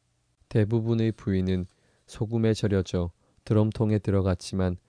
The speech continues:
나머지 필요 없는 부위는 여전히 살점이 붙은 뼈와 함께 해변에 벌어지면서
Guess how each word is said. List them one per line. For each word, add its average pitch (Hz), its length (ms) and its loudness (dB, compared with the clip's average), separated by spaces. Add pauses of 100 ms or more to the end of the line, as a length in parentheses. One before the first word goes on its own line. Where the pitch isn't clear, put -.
(360)
나머지 113 380 2
필요 123 320 2
없는 107 320 0
부위는 95 480 -2
여전히 101 360 0
살점이 104 540 -4
붙은 101 480 -6
뼈와 101 300 2
함께 92 500 -4 (540)
해변에 107 340 2
벌어지면서 92 880 -2